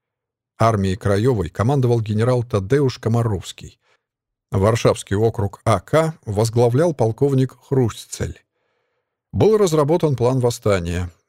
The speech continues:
Немцев и их приспешников вытеснить из города, занять всю Варшаву. Наступающую Красную армию должен встретить уже сформированный административный аппарат, поддержанный отрядами А К. Главная цель —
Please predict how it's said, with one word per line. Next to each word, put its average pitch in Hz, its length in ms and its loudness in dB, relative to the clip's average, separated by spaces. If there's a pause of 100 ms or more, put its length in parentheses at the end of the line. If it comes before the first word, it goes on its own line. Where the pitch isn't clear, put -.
(320)
Немцев 143 600 0
и 120 120 4
их - 120 -6
приспешников 139 800 0
вытеснить 110 680 -2
из 98 120 -2
города, 139 480 2 (240)
занять 123 460 0
всю - 260 -2
Варшаву. 117 600 -4 (320)
Наступающую 156 760 2
Красную 151 440 2
армию 147 280 0
должен 135 320 2
встретить 135 480 -2
уже 127 220 2
сформированный 131 840 0
административный 107 1000 0
аппарат, 110 500 -2 (320)
поддержанный 127 680 2
отрядами 92 520 -2
А 113 140 -2
К. 120 260 -4 (540)
Главная 123 520 2
цель — 143 360 -2